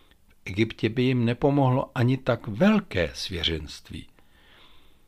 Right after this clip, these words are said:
Desatero přece není pro svět, který se zlobí na Pána Boha, že kdyby byl,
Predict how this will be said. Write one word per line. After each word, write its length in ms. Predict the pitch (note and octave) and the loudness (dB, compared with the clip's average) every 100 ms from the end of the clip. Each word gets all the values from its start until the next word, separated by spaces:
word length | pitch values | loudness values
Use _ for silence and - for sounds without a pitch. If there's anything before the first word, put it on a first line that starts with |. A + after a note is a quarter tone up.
| - - _ _ - | -20 -20 _ _ -8
Desatero 500 | G#2 - B2 - C3 | -4 2 2 4 2
přece 340 | - C#3 - | 4 0 4
není 280 | C3 D#3 G#3 | 4 6 4
pro 240 | A3+ - G#2 | 4 4 4
svět, 300 | - F#2 - | 4 2 2
který 240 | - G#2 G#2 | -2 0 2
se 160 | A#2+ | 0
zlobí 500 | G2 G#2+ A#2+ A2 A2 | 4 10 10 12 8
na 140 | G#2 G#2 | 8 4
Pána 380 | G2+ G#2 G2+ | 6 6 6
Boha, 240 | G2 F#2+ G#2 | 6 6 6
že 120 | G#2+ | 6
kdyby 300 | G#2 A#2+ A#2 | 2 4 4
byl, 520 | F#2+ G2 G#2 G#2+ G#2+ | 6 6 8 8 8